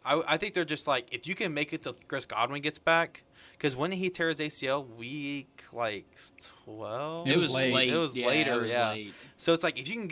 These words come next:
Speaker 1: if you can make it to, like, week, if you can play, I would say you make it to week twelve, you play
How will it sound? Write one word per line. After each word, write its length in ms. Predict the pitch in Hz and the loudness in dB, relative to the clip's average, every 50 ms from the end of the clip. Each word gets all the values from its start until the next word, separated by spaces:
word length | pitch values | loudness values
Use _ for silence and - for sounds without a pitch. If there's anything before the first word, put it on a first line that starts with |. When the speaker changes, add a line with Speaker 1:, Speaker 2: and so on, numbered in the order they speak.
| - | -8
Speaker 1:
if 140 | - 135 131 | -6 -6 -4
you 100 | 170 214 | -4 -4
can 140 | - 196 165 | -4 -2 0
make 240 | 156 143 143 - - | 0 0 -2 -2 -4
it 180 | 117 95 - - | -10 -10 -10 -10
to, 100 | - 127 | -6 -4
like, 280 | 117 113 107 104 - 131 | -2 -2 -2 -4 -6 -8
week, 280 | 123 135 143 - - - - _ _ _ _ _ _ _ _ _ _ _ _ - - - _ | -6 -6 -6 -8 -10 -18 -20 _ _ _ _ _ _ _ _ _ _ _ _ -20 -20 -16 _
if 80 | - | -6
you 60 | 190 214 | -4 -2
can 120 | 220 196 | -2 -2
play, 380 | 180 - 170 156 147 131 127 113 | 0 2 4 4 6 4 4 6
I 100 | 127 160 | 6 4
would 120 | 165 156 | 4 4
say 420 | - - 139 123 120 113 107 - - _ - | 2 0 0 2 2 0 -2 -4 -8 _ -10
you 100 | 127 143 | -4 -2
make 180 | 190 196 190 | 0 0 0
it 120 | 175 160 - | -2 -4 -4
to 80 | 143 | -4
week 220 | 127 143 147 139 - | -2 -2 -4 -4 -4
twelve, 240 | - 143 123 113 127 | -2 -2 -2 -2 -4
you 100 | 139 151 | -10 -4
play 400 | - 160 143 127 117 117 117 | 0 2 2 2 0 -2 -6